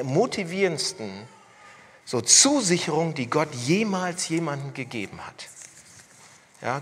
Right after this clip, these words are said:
Gott nimmt Abraham vor das Zelt mit, legt quasi seinen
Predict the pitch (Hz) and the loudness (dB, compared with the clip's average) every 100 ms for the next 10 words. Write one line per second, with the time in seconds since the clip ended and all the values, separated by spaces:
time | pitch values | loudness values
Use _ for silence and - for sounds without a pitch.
0 | 135 190 - 202 196 - - 180 185 160 | 6 6 6 2 2 2 4 8 8 6
1 | 117 110 107 127 - - - - - - | 2 0 -2 -6 -14 -20 -20 -20 -20 -20
2 | - _ _ _ _ - - 185 175 - | -20 _ _ _ _ -6 4 6 6 0
3 | - 143 139 98 - - 143 190 196 - | 0 0 -2 -14 -16 -10 2 2 2 4
4 | 175 180 180 147 151 151 | 4 6 2 4 4 2